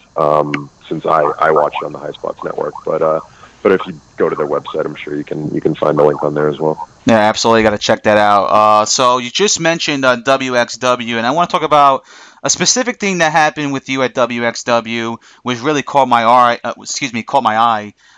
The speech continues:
Speaker 2: uh, is when you were teaming up with J T Dunn, uh, for a show, and Cody Rhodes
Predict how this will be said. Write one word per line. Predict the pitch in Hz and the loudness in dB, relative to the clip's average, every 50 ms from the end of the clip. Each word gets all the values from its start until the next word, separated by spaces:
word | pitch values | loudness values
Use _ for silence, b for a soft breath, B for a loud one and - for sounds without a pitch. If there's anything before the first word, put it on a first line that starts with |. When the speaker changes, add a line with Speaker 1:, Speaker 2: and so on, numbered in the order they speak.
| b b - | b b 0
Speaker 2:
uh, | 131 127 123 123 | 2 2 2 0
is | 120 - | -2 -4
when | 170 208 | -4 -4
you | 240 254 | -4 -2
were | 226 - | -4 -4
teaming | - - 214 214 190 185 180 | -6 -6 -6 -6 -4 -4 -4
up | 175 160 | -4 -4
with | 147 135 | -4 -6
J | - - 147 147 | -8 -8 -8 -8
T | 139 - - 135 120 | -8 -10 -14 -16 -14
Dunn, | - - 135 135 139 131 131 123 117 117 | -6 -2 0 2 2 2 2 0 -2 -6
uh, | 117 - 113 113 110 | -6 -4 -4 -4 -4
for | - - 131 123 113 | -6 -6 -6 -6 -6
a | 110 | -6
show, | - - - 156 147 139 127 117 117 117 117 - _ | -6 -4 -2 0 2 2 2 2 0 -2 -4 -8 _
and | - 123 123 123 123 120 110 | -6 -6 -4 -4 -6 -8 -8
Cody | - - 180 180 165 151 139 | -6 -6 -4 -4 -6 -8 -8
Rhodes | 127 131 156 185 202 180 147 131 120 117 110 - - - - | -4 0 2 2 2 2 0 -2 -6 -10 -10 -10 -10 -10 -10